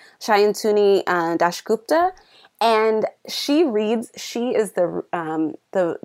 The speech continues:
the voice actor reading her own novels for the audiobooks, and she is excellent. Um, I just, I love her audio, um, her audiobook portrayals of the books. But there's three books in the series.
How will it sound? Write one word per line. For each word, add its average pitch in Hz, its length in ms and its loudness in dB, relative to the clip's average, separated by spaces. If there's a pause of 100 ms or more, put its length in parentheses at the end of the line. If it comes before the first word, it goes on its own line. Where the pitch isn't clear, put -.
(100)
the 185 220 0
voice 185 300 2
actor 170 520 0
reading 175 340 0
her 180 220 -6
own 170 460 0
novels 170 340 0
for 185 120 -2
the - 60 2
audiobooks, 202 680 0
and 180 160 -2
she 208 200 0
is 208 200 0
excellent. 302 600 -2 (360)
Um, 175 420 0
I 190 220 2
just, 202 280 -2
I 180 80 6
love 175 440 4 (160)
her 180 320 0
audio, 156 640 2
um, - 400 -6 (280)
her 392 180 0
audiobook 170 500 2 (180)
portrayals 170 520 2
of 151 100 0
the 170 80 -2
books. - 240 2
But 175 140 0
there's 170 160 2
three 247 160 2
books 220 200 2
in 180 60 -2
the 180 80 2
series. 165 420 2